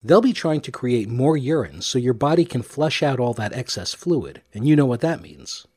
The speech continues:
So what can you do if your legs and ankles happen to swell? There are a couple of things worth trying. First, try elevating your legs periodically to help reduce the accumulation of fluids in your lower extremities.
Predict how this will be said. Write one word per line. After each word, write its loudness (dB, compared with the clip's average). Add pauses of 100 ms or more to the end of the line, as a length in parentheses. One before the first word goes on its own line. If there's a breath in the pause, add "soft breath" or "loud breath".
(460)
So 2
what 6
can 0
you 0
do 2
if 0
your 4
legs 2
and 2
ankles -2
happen -4
to -6
swell? -4 (360)
There 4
are 4
a 0
couple 0
of 0
things -4
worth -10
trying. -14 (600)
First, -4 (300)
try 0
elevating 2
your -2
legs -2
periodically -4
to -8
help 0
reduce 0
the -2
accumulation -4
of -6
fluids -8
in -2
your -4
lower -10
extremities. -10